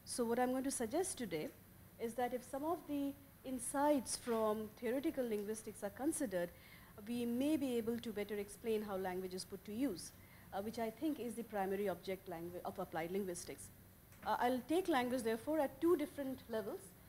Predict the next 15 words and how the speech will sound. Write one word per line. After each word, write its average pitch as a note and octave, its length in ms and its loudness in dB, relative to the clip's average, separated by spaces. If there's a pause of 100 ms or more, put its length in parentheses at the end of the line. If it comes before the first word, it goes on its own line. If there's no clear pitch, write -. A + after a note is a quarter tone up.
(300)
of - 260 2
analysis B3 680 0
or G3 100 0
representation, A3+ 880 0
the A3 260 -4 (360)
I A#3+ 160 6
language D#4+ 400 4
level, D#4 300 4
which C4 320 -4
is B3 160 -2
the A#3 100 -4
grammatical A#3+ 500 0
level, D4+ 360 4
and B3 120 0
the A#3 100 -6